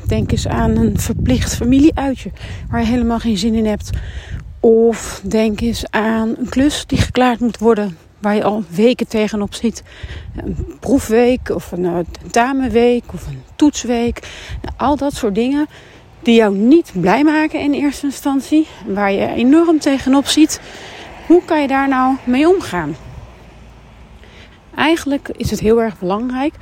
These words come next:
om je gedachtes te veranderen over hetgeen waar je tegenop ziet of waar je geen zin in hebt. Het werkt al bijvoorbeeld om die gedachtes die je hebt, de negatieve gedachtes,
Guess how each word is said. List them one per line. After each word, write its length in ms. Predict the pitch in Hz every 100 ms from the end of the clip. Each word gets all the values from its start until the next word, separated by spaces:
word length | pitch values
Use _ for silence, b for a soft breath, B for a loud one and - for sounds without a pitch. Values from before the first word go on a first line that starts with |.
| B B B
om 180 | - 220
je 100 | 208
gedachtes 480 | 208 240 254 - -
te 120 | 190
veranderen 520 | 185 165 180 170 170 - - -
over 360 | 214 226 214
hetgeen 460 | 175 - 185 202 196
waar 140 | 196
je 60 | 196
tegenop 460 | 196 190 214 190
ziet 240 | - 202 -
of 120 | 202
waar 160 | 175 202
je 60 |
geen 180 | 196 220
zin 180 | 175 175
in 100 | 185
hebt. 280 | 170 - - - B B B B B B -
Het 140 | - -
werkt 360 | 320 359 -
al 180 | 156 185
bijvoorbeeld 600 | 196 - 175 180 233 -
om 220 | 240 233
die 180 | 233 233
gedachtes 500 | 214 220 220 - -
die 120 | 202
je 80 | 196
hebt, 440 | 220 214 - - B B B B -
de 80 | 196
negatieve 600 | 180 202 - 254 208 180
gedachtes, 580 | 190 180 - 254 247